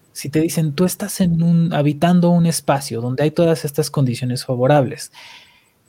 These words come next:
porque queremos que tengas hijos",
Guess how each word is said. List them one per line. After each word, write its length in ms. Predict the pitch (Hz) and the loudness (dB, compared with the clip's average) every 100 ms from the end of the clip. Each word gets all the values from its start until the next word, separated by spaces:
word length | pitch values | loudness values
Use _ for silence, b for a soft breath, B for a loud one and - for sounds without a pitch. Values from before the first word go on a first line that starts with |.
| _ _ _ _ _ _ _ _ | _ _ _ _ _ _ _ _
porque 300 | 127 135 120 | -6 -4 -6
queremos 500 | - 120 143 160 143 | -2 2 4 4 0
que 100 | 151 | -4
tengas 440 | 143 156 151 - | -4 -4 -4 -2
hijos", 500 | 165 135 123 - - | -4 -4 -10 -14 -18